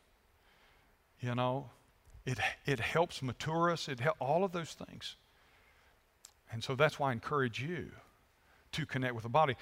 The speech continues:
I'm glad you've gathered, but now I hope you understand h-, why gathering is so important to us. Faithful gathering is so important. Jesus is gonna return. And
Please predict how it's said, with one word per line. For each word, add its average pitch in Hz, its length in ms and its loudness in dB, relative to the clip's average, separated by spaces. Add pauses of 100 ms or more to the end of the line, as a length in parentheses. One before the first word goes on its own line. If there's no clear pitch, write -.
(220)
I'm 147 120 6
glad 156 340 10
you've 147 140 -2
gathered, 147 400 6 (280)
but 156 140 0
now 160 340 8
I 139 120 8
hope 156 220 2
you 156 120 2
understand 143 640 0 (280)
h-, - 200 -4
why 143 480 2
gathering 147 500 0
is 113 100 -2
so 135 260 0
important 120 640 -6 (220)
to 117 200 -4
us. - 280 -6 (200)
Faithful 165 560 -2
gathering 92 500 -6
is 113 140 -4
so 123 180 -4
important. 107 320 -8 (120)
Jesus 190 440 0
is 156 120 -6
gonna 147 180 0
return. 143 440 -4 (1000)
And 135 460 4